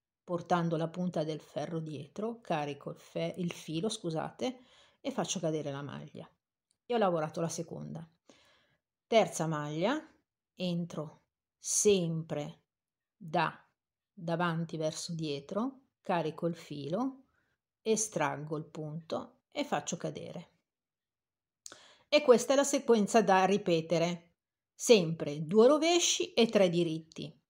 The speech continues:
Termineremo il nostro ferro con due rovesci e una maglia di vivagno. Ora ripetiamo una volta ancora la sequenza,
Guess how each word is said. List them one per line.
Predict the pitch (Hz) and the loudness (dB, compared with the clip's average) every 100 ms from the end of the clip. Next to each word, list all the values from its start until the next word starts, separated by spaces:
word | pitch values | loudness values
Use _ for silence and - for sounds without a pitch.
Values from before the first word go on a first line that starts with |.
| _ _ | _ _
Termineremo | - 269 285 277 269 220 175 175 | 2 4 4 4 4 4 4 2
il | |
nostro | 185 190 220 220 | 0 0 0 0
ferro | - 147 135 175 170 | 0 -2 -2 -4 2
con | 208 175 170 175 175 | 4 4 2 0 2
due | 285 339 202 | 8 10 10
rovesci | 165 156 139 143 - - 247 330 - _ _ _ _ _ - | 8 0 -4 -6 -4 -2 -2 -2 -10 _ _ _ _ _ 2
e | 262 - - _ _ | 4 4 -2 _ _
una | 285 349 180 | -4 0 0
maglia | 151 156 170 | 0 0 0
di | 165 170 | 0 -2
vivagno. | 175 175 165 165 175 - _ _ _ _ | 0 0 0 -2 -4 -6 _ _ _ _
Ora | 214 196 | 2 2
ripetiamo | 180 190 208 240 190 180 | 2 -2 4 6 6 4
una | 185 | 2
volta | 190 202 170 - | 4 4 4 2
ancora | 175 170 180 165 | -2 2 2 4
la | 175 | 2
sequenza, | 330 277 294 311 302 349 339 | 0 4 4 4 2 2 2